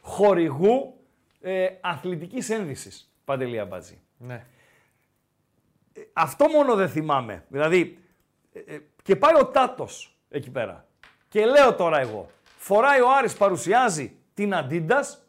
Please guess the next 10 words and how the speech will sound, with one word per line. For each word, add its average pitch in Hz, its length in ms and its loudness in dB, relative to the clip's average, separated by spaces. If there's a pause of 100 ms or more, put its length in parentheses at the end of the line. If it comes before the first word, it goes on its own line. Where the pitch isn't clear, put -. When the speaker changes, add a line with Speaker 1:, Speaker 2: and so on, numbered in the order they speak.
Speaker 1:
οκ, 175 160 -6 (180)
Παντελή 220 280 -2
Αμπατζή. 247 540 -4 (1600)
Και 214 140 2
φοράει 240 400 2
ο 220 100 2
Τάτος 240 560 2 (200)
μπλούζα 214 520 0
Puma. 196 280 -6 (600)
Δηλαδή, 165 600 2